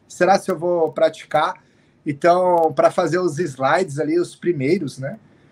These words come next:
Tudo eu me coloquei nessa posição, eu não sei nada. E agora, o que que eu tenho que fazer? Então, por isso que a nossa aula realmente para esse perfil de aluno,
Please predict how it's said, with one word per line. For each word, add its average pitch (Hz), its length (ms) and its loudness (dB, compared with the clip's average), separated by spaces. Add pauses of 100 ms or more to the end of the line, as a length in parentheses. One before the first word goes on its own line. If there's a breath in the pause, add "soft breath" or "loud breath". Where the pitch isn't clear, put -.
(360 soft breath)
Tudo 202 240 6
eu 208 40 2
me 208 100 2
coloquei 196 500 4
nessa 214 260 0
posição, 180 600 2 (480)
eu 156 120 0
não 170 100 -2
sei 196 220 -2
nada. 135 360 0
E 147 80 2
agora, 131 360 4
o 120 60 -10
que - 160 -12
que - 120 -10
eu 190 60 -4
tenho 180 220 -10
que 175 140 -16
fazer? 156 480 -2 (440)
Então, 165 160 0
por 180 180 4
isso 190 260 -2
que 202 80 0
a 190 60 6
nossa 175 340 0
aula 170 260 6
realmente 160 640 -4 (580 soft breath)
para 202 480 2 (220)
esse 170 300 -6
perfil 196 480 -2
de 214 100 -4
aluno, 185 360 -4